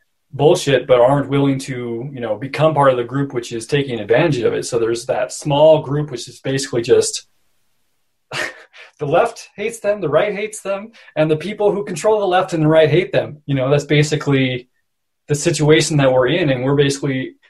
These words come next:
and the entire, the entire fixing of this seems to be on our shoulders as well, because us knowing these things, we have a responsibility to say it, you know, and that's because if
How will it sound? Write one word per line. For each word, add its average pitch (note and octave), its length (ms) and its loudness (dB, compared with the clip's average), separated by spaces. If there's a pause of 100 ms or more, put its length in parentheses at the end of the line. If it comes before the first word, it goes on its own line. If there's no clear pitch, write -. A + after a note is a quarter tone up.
(180)
and C3 200 -4
the C3+ 100 0
entire, E3 560 2 (540)
the D3 80 0
entire D#3+ 320 0
fixing D3+ 520 -2
of G#2+ 100 -8
this A#2 220 0
seems D3 260 -4
to - 60 -16
be B2+ 140 -8
on C3 220 4
our D3+ 200 6
shoulders E3 500 -4
as B2 120 -16
well, F#3 260 4
because A#2+ 320 -4 (560)
us F3 260 2
knowing F3 360 2
these C3 220 -4
things, A#2+ 260 -8
we C3 100 -8
have C3+ 140 0
a C3 40 0
responsibility C3+ 920 0
to A#2 120 -14
say - 340 0
it, - 160 0 (640)
you C#3+ 120 0
know, A#2 260 -2 (100)
and D3+ 100 0
that's G#3 160 4
because G3 380 2
if D#3+ 180 -2